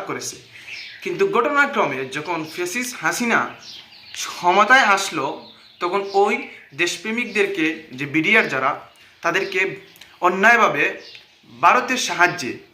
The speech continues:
পিলখানা হত্যা করেছিল, যেদিন সাতাজ-, সাতান্ন থেকে প্রায়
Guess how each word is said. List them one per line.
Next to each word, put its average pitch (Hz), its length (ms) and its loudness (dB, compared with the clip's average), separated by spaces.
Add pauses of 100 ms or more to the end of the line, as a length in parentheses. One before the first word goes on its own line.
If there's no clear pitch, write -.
(160)
পিলখানা 214 360 2
হত্যা 156 300 -2
করেছিল, 127 420 -8 (360)
যেদিন 175 340 0
সাতাজ-, 190 540 0
সাতান্ন 196 440 0
থেকে 180 400 -4 (220)
প্রায় 156 160 4